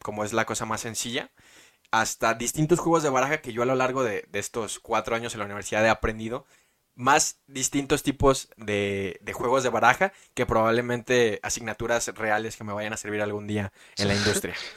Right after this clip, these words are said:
Speaker 1: Tengo que, tengo que admitirlo hoy aquí,
Speaker 2: Tampoco es
Speaker 1: ¿no?
Speaker 2: tan difícil siendo industrial.
Speaker 1: <laughs>
Speaker 2: Wow.
Speaker 1: O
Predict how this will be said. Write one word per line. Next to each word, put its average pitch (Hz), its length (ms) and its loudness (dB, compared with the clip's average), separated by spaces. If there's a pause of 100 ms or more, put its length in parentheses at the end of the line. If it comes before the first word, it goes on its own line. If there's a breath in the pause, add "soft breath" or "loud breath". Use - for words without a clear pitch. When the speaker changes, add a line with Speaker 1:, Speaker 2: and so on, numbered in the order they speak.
(180)
Speaker 1:
Tengo 113 200 6
que, - 140 -2
tengo 120 220 4
que 113 80 2
admitirlo 104 520 -4
hoy 101 300 -6 (100)
aquí, - 120 -2
Speaker 2:
Tampoco - 240 -4
es - 60 -2
Speaker 1:
¿no? - 40 -2
Speaker 2:
tan 156 140 0
difícil 139 420 -6
siendo 139 240 -6
industrial. 127 580 -10 (140)
Speaker 1:
<laughs> 185 100 0
Speaker 2:
Wow. 139 680 0 (300)
Speaker 1:
O 120 480 6